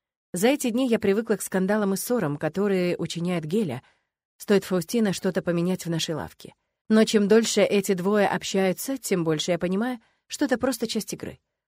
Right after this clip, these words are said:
Возможно, даже брачной, потому что Геля преображается прямо на глазах. А то, как Фаустина смотрит на свою обожаемую вреднюшечку, и вовсе не оставляет сомнений. Дедуля в любви. Впрочем, в любви не только он. У меня в душе тоже расцветает то самое чувство.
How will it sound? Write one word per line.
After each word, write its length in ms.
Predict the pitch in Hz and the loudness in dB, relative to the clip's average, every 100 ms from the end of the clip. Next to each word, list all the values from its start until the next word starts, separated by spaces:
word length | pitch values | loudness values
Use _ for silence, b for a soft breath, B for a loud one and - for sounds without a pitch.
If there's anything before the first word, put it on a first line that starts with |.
| _ | _
Возможно, 480 | 208 202 208 185 190 | 0 2 2 2 2
даже 200 | 180 185 | 0 0
брачной, 520 | 175 214 - - - _ _ _ - | -2 -4 -6 -12 -14 _ _ _ -6
потому 280 | 196 196 | 0 0
что 140 | 180 185 | 0 -2
Геля 320 | 170 254 233 | -2 0 -2
преображается 680 | - 180 175 170 190 185 190 | 0 0 0 0 0 -2 -2
прямо 220 | 190 185 | -2 -2
на 100 | 190 | -2
глазах. 420 | 202 247 202 - _ _ _ _ _ _ | -4 -4 -6 -10 _ _ _ _ _ _
А 80 | 208 | 0
то, 100 | 202 | 2
как 180 | 190 - | 0 -2
Фаустина 500 | 190 175 - 180 160 | -2 -2 -2 -2 -2
смотрит 420 | - 165 160 151 | -2 -2 -4 -6
на 60 | |
свою 220 | 151 165 151 | -4 0 0
обожаемую 580 | 160 156 156 143 151 | -2 -2 -4 -2 -2
вреднюшечку, 680 | 156 165 180 247 - - 147 B B B | -2 -2 -2 -4 -8 -10 -10 B B B
и 120 | 247 | 0
вовсе 300 | 220 240 - | 2 2 0
не 80 | 196 | 0
оставляет 420 | 180 190 180 175 | 0 -2 0 -2
сомнений. 460 | - 170 220 170 131 _ _ _ _ - | -2 -4 -4 -6 -10 _ _ _ _ -4
Дедуля 540 | 170 165 214 294 262 | -2 0 -2 -2 -6
в 60 | 226 | -6
любви. 400 | 170 139 87 - _ _ _ | -6 -8 -12 -14 _ _ _
Впрочем, 400 | - 392 370 320 | 2 2 4 2
в 60 | |
любви 240 | 262 220 311 | 2 2 2
не 120 | 294 | 2
только 280 | 240 220 165 | 0 -2 -4
он. 200 | 139 143 _ _ _ | -4 -8 _ _ _
У 60 | 214 | 4
меня 240 | 214 208 | 6 6
в 20 | 175 | 4
душе 280 | 180 226 | 2 2
тоже 240 | 214 202 185 | 0 0 0
расцветает 500 | 180 - 170 190 175 | -2 -4 -2 -2 -2
то 60 | |
самое 280 | 170 170 160 | -4 -2 -4
чувство. 440 | - 143 - - | -6 -12 -16 -18